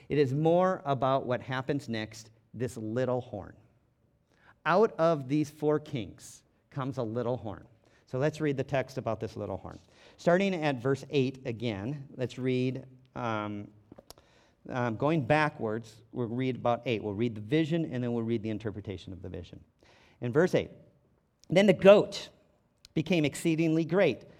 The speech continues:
but when he was strong, the great horn was broken,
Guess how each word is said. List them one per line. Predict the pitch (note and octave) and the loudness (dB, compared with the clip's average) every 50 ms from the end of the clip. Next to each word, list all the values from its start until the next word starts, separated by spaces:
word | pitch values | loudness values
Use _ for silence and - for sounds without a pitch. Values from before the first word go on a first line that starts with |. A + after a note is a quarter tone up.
| - _ _ - | -20 _ _ 0
but | C#3 C3 | 0 0
when | C#3 C#3+ D#3 F3 | 2 2 2 2
he | F#3 A3+ A3 | 4 2 4
was | A#3 B3 A#3+ | 4 2 2
strong, | - - F3 E3 D3+ D#3 D#3 D3 C3 | 0 0 4 4 4 4 4 2 0
the | C3+ C#3 | -2 -4
great | A#2+ - C#3 C#3+ D3+ F3 G3+ | -2 -2 0 2 2 2 2
horn | D#3 D3 E3+ D#3 D#3 D#3 D3 | 2 2 2 4 4 4 2
was | D3 C#3+ | 2 0
broken, | C3 B2 C#3 C#3 C3+ C3 C3+ A2+ G#2+ A#2+ C3 | 0 2 6 6 6 6 6 -2 -4 -4 -4